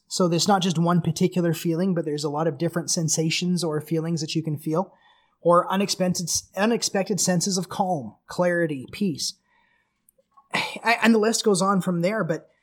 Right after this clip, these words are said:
I, I just find it fascinating, Riley. There are so many ways of being able to connect with God. And this goes back to a conversation we had and something that I said a while back of just how I was taught growing up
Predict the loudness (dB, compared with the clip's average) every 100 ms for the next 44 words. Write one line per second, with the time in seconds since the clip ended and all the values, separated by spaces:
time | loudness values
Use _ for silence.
0 | _ _ -8 -6 -2 0 2 0 0 -4
1 | -2 -2 -2 -4 -2 -2 0 -2 -2 -2
2 | -2 -2 -2 -2 -2 0 -2 -2 0 0
3 | 0 -2 -2 -2 -2 -4 -6 -8 -6 -4
4 | -4 -6 -6 -8 -6 -6 -6 -6 -14 -20
5 | _ _ _ _ _ _ -10 -4 -2 -2
6 | -2 -4 -2 -4 -6 -10 2 4 6 2
7 | 2 -2 -2 -2 -2 0 0 0 0 0
8 | 0 -2 -2 -4 -4 -2 -2 0 0 0
9 | -2 -4 -4 -4 -4 -8 -8 -2 -2 -2
10 | -10 -6 -2 0 0 -2 _ _ -2 2
11 | 2 2 0 0 -4 -6 -2 0 0 -4
12 | -6 -8 -10